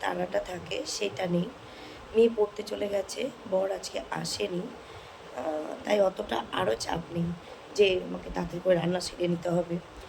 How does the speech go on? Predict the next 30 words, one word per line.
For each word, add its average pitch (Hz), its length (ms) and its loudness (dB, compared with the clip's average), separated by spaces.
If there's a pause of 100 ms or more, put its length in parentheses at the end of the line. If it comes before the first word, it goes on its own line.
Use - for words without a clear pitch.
(260)
মেয়ে 220 180 10
আস্তে 214 260 2
আস্তে 208 200 2
সেই 208 160 -8
দুটো 196 280 -2
বাজবে, 185 400 -4 (120)
তাও 208 180 -2
তখন - 260 -8
আমার 220 200 -4
সব - 300 -8
হয়ে 175 140 0
যাবে - 360 -6
কাজ, 160 180 0 (120)
মানে 185 160 -2 (480)
রান্নাটা। 180 540 0 (760)
তো - 120 -6
আমি 220 240 0
যাবো 226 240 6
বাজারে, 196 560 0 (680)
এখন 208 260 -2
আমি 208 200 2
চা 185 240 2 (120)
খাচ্ছি, - 280 -6
চাটা - 300 -4
খেয়ে 92 340 -2
নিয়ে 87 220 -4
রেডি - 340 -8
হয়ে 78 120 0
বাজারে - 360 -6
যাবো। - 280 -6